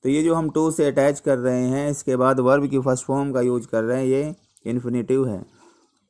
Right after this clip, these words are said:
अब हम सिंथेसिस की बात करते हैं, एक्सरसाइज फ़ोर देखते हैं, जहाँ दो सिंपल सेंटेंस गिवन होते हैं और उन सिंपल सेंटेंसेस को हम इन्फिनेटिव की हेल्प से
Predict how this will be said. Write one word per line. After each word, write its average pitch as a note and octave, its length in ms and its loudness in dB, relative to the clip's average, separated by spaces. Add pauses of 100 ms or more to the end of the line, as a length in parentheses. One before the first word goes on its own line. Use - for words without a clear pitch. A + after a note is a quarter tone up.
(140)
अब C3+ 140 2
हम E3+ 100 0
सिंथेसिस D3+ 600 0
की D#3 100 -2
बात C3+ 260 2
करते C#3 300 0
हैं, D3 180 0
एक्सरसाइज C#3 500 -2
फ़ोर C#3 260 -2
देखते C3 320 -2
हैं, C#3+ 200 -2
जहाँ C3 280 0
दो C#3 140 0
सिंपल B2+ 340 -4
सेंटेंस B2 500 -4
गिवन A#2 280 -2
होते A2 220 -6
हैं A2 360 -6 (880)
और D3+ 240 4
उन D#3+ 160 0
सिंपल D3+ 380 0
सेंटेंसेस C#3 640 0
को C3 160 0
हम C#3 260 -2
इन्फिनेटिव C3 680 -2
की C3 160 -2
हेल्प A#2 240 -2
से D#3 440 -2